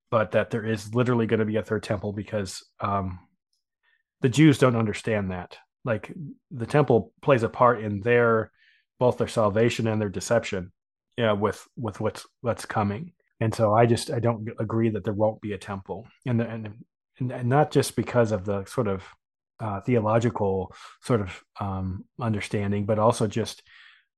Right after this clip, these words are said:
looking at what they're doing, uh, they're, they're very close to getting this o-, off the ground. You know, they've already been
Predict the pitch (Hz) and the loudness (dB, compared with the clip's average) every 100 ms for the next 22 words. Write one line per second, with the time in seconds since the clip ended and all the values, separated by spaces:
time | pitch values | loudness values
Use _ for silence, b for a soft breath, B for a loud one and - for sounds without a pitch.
0 | _ - 113 160 139 107 98 107 113 117 | _ -2 4 4 4 0 -2 -2 -2 4
1 | 135 120 107 123 143 123 95 107 - 127 | 4 4 0 2 4 4 0 -6 -10 -10
2 | 117 107 104 120 135 117 131 117 101 92 | -10 -10 0 6 6 4 0 -4 -4 -2
3 | 151 180 113 - - 107 - - - - | 4 6 6 0 -2 -2 -2 -8 -16 -16
4 | _ _ _ _ _ _ _ _ _ _ | _ _ _ _ _ _ _ _ _ _
5 | _ _ _ - - 127 113 107 101 - | _ _ _ -18 -6 0 2 0 -4 -10
6 | _ - 139 123 110 101 - 120 120 113 | _ 2 4 6 4 -2 -4 -4 0 2
7 | 107 - 92 104 98 85 - - _ b | 2 0 -8 -6 -8 -12 -18 -20 _ b
8 | b b b - 113 117 120 120 110 117 | b b b -4 -2 2 4 4 4 2
9 | 110 113 | 2 -2